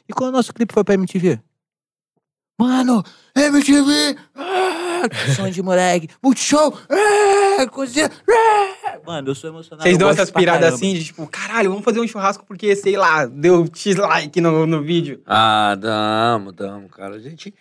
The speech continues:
Speaker 3: a gente, cara, a gente é grato demais, saca, mano? Demais, a gente é muito grato, cara. Assim,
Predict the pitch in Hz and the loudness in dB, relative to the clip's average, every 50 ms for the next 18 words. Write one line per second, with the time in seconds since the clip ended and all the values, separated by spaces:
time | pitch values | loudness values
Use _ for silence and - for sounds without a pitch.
0 | _ _ _ 143 170 165 185 175 - 220 214 185 160 - 175 165 175 175 170 160 | _ _ _ 0 0 0 -2 -2 0 2 2 2 2 0 0 2 2 2 2 0
1 | - - 185 180 170 143 131 123 117 110 - - 113 107 110 110 - 107 98 95 | -2 -6 -8 -6 -4 -2 -2 -2 -2 -4 -2 0 0 0 0 0 -4 -10 -18 -20
2 | 95 85 _ _ _ _ _ _ _ _ _ - 120 151 160 143 123 117 110 104 | -20 _ _ _ _ _ _ _ _ _ _ -10 -4 0 2 2 4 4 2 0
3 | 98 92 98 101 - - 123 113 107 101 104 110 117 120 113 110 101 95 92 90 | -2 -6 -10 -16 -10 -8 -8 -8 -8 -12 -12 -12 -12 -10 -10 -10 -10 -10 -10 -12
4 | 87 - _ _ _ 90 87 90 90 _ - 113 107 101 92 | -14 -18 _ _ _ -20 -20 -20 _ _ -20 -18 -18 -18 -18